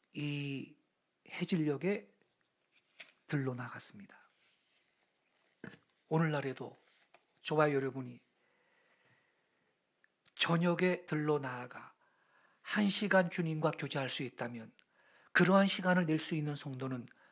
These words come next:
복 있는 사람인 줄로 믿습니다. 요즘은요, 너무 바쁜 세상이에요. 우리 한국 교회가 새벽 기도회를 시작할 때는요,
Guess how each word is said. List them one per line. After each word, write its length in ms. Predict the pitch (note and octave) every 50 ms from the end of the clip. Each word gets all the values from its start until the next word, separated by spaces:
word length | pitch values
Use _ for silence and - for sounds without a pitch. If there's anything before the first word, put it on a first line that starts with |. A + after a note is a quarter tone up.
| _ _ _ _ _ _ -
복 200 | D3+ D3+ C#3 D3+
있는 200 | C#3+ C#3 D3+ D3
사람인 340 | - - - C3 B2+ B2+
줄로 220 | A#2+ B2+ B2+ B2+ B2+
믿습니다. 720 | B2+ A2+ - - A#2+ A2+ G#2 - - - - - - - _ _ _ _ _ _ _ _ _ _ _ _ _ _ _ _ _ _ _ _ - _ _ - _ _ _ _ _ _ _ _ _ _ _ -
요즘은요, 840 | D#3 E3 D#3 D#3+ D#3 D3+ D#3 D3+ D#3 E3+ F3+ E3 B2+ A2 - - - _ _ _ _ _ _ _ _ _ _ _ _ _ _ _ _ _ _ _ _ _ _ _ _ _ _ _ _ _ _ _ _ _ _ _ _ _ _ _ _ _ _ _ _ _ _ _ _
너무 300 | C#3 C3+ D#3 E3+ F3+ E3
바쁜 300 | - D3 - - D#3+ C#3+
세상이에요. 720 | C3 C#3 C3 - C3+ C3 C3 B2+ B2+ B2 B2+ B2 B2 B2+
우리 200 | C3 C#3+ D3+ D3+
한국 400 | D3 - G3 F#3 F3+ E3+ D#3+ -
교회가 380 | - D3+ C#3 C#3 C3+ C3+ C#3+ C3+
새벽 380 | - - A3 F#3+ F#3+ F3+ F3+ -
기도회를 600 | D#3+ C#3+ D3+ C#3+ C3 C3 B2 C3 B2 A#2+ - - - - - -
시작할 480 | - - - F#3+ D#3+ - C#3 B2 - -
때는요, 640 | - B2 B2 B2+ B2+ C#3 D#3+ F3 D#3 A#2 A#2+ C3